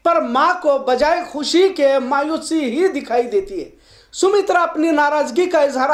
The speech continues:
आया रूपाली बजंत्री के सामने बयां करती है, लिहाजा उसे बेटी की अहमियत बताते हुए समझाया जाता है। महज इकतालीस घंटे में ही बच्चे की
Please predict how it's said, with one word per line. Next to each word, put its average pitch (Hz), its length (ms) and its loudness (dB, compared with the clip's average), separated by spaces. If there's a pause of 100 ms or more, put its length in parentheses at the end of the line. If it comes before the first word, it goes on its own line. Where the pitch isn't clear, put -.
(140)
आया 311 340 2
रूपाली 254 400 -2
बजंत्री 240 420 0
के 247 160 0
सामने 247 420 -2
बयां 208 300 0
करती 233 320 -10
है, 254 160 -2 (440)
लिहाजा 262 640 0 (280)
उसे 339 260 2
बेटी 285 420 0
की 269 180 -6
अहमियत 233 460 0
बताते 208 420 0
हुए 233 240 4
समझाया 175 460 -4
जाता 160 240 -4
है। 269 60 -2
महज 285 260 -2
इकतालीस 294 720 -4
घंटे 247 320 0
में 302 140 0
ही 226 260 -2 (680)
बच्चे - 420 -2
की 339 160 -2